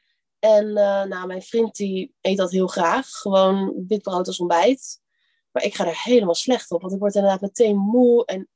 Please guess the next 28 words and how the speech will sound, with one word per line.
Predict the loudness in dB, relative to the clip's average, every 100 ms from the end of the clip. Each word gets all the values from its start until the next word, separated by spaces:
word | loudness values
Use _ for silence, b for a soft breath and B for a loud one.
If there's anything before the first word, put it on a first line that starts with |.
| _ _ _
ik | -20 -12
voel | -2 0
me | 0
ook | -2
letterlijk | -6 -4 -6 -8
meteen | -4 -4 -2
ongeïnspireerd | -6 -6 -16 -16 -16 -14 -8 -6 -6
worden. | -8 -8 -8 -8
Of | -10
gewoon | -6 -4 -4 -4
niet | -6 -4
fijnere | 0 2 2 -2
emoties. | -4 -6 -6 -8 -8 -8 -10 _ _ -12
Ik | -10
krijg | -4 -2
niet | -2 0
eens | 0 0
eerst | 0 -2
die | -2
sugar | -4 -4 -4
rush. | -4 -4
Ik | -4
krijg | -10 -8
gewoon | -6 -2
meteen | 2 2
een | 2
dip | 0 -2
eigenlijk. | -4 -8 -6 -6 -6 _